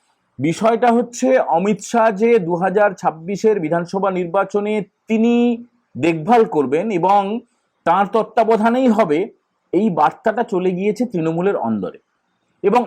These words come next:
এই কথাটাই কিন্তু পরিষ্কার করে বিজেপির যারা রাজ্য নেতৃত্ব, তাদেরকে আজ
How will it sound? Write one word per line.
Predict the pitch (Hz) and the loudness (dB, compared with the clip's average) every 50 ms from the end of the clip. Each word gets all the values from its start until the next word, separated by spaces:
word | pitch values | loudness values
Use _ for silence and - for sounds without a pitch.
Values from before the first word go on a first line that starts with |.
| - - | -2 -4
এই | 185 202 240 220 233 | 0 0 0 0 2
কথাটাই | 208 202 190 190 214 226 240 269 277 | 0 0 0 0 -2 0 0 0 -2
কিন্তু | 226 214 254 240 226 185 - 175 185 214 220 - | -2 -2 0 0 0 0 0 -2 0 0 -2 -2
পরিষ্কার | 190 190 202 185 - - - 240 240 220 | -2 -2 -2 -4 -6 -2 0 0 0 0
করে | 233 - 226 180 170 185 208 208 | 0 0 0 2 2 0 0 0
বিজেপির | 165 156 170 175 202 180 226 226 196 | -2 -4 -4 -4 -4 -2 -2 -4 -2
যারা | 175 220 214 214 196 | 0 0 2 2 2
রাজ্য | 160 147 147 143 - 202 | 2 0 -2 0 -2 -2
নেতৃত্ব, | 208 214 214 208 - - 220 214 - - 240 214 | 0 0 -2 -4 -2 -2 -2 -2 -2 -2 -2 0
তাদেরকে | 185 160 156 175 190 190 190 - 220 220 226 247 233 - _ _ _ - | 0 0 0 -2 -4 -6 -4 -2 0 0 0 0 -2 -8 _ _ _ -6
আজ | - 135 151 180 214 202 185 - - | 0 2 4 4 4 2 -2 -12 -18